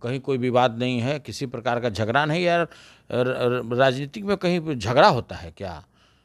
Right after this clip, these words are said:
देखिए, और सबसे बड़ी बात है कि जिस संदर्भ में आप पूछना चाह रहे हैं, हमारे राष्ट्रीय अध्यक्ष आदरणीय लालू प्रसाद जी, हमारे डिप्टी सीएम तेजस्वी यादव जी ने साफ मना कर दिया है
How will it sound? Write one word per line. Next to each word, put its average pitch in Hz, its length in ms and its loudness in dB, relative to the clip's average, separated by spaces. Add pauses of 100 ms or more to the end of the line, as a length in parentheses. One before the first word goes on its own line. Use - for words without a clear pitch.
(240)
देखिए, 110 260 -4
और 127 220 4
सबसे 131 340 -2
बड़ी 180 200 4
बात 127 280 2
है 143 120 -2
कि 147 560 -6 (320)
जिस 107 300 -4
संदर्भ 156 540 2
में 156 120 0
आप 139 140 0
पूछना 151 320 0
चाह 107 220 -4
रहे 92 140 -8
हैं, 160 320 -12 (340)
हमारे 127 320 0
राष्ट्रीय 123 460 0
अध्यक्ष 123 400 -2
आदरणीय 113 420 -2
लालू 110 280 -2
प्रसाद 92 400 -4
जी, 98 280 -8 (420)
हमारे 123 280 2
डिप्टी 123 380 0
सीएम 107 400 -6 (760)
तेजस्वी 135 400 4
यादव 107 240 4
जी 90 140 -12
ने 120 120 -6
साफ 147 440 0
मना 120 200 -6
कर 107 180 -10
दिया 95 260 -8
है 104 300 -10